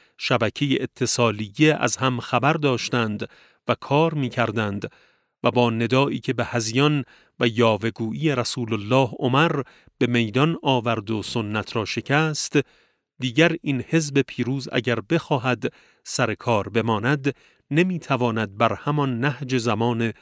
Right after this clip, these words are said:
رسول خدا کار کند، زیرا آن منهج قرائت و تدبر کتاب الله و نقل و بیان حدیث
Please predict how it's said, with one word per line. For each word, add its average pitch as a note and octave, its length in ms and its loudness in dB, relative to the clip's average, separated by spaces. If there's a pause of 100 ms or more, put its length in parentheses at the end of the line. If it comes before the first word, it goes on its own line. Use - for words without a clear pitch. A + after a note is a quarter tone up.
(280)
رسول A2+ 440 -2
خدا C3+ 380 0
کار G2 320 0
کند، G2 420 -6 (520)
زیرا A2+ 280 0
آن A2+ 200 -2
منهج C3+ 680 0 (460)
قرائت A#2 600 0
و C3+ 80 0
تدبر C3+ 640 0
کتاب A2+ 460 -4
الله A2+ 440 2 (440)
و B2 80 0
نقل C3 480 -2
و B2 120 2
بیان A#2 540 -2
حدیث B2+ 540 -2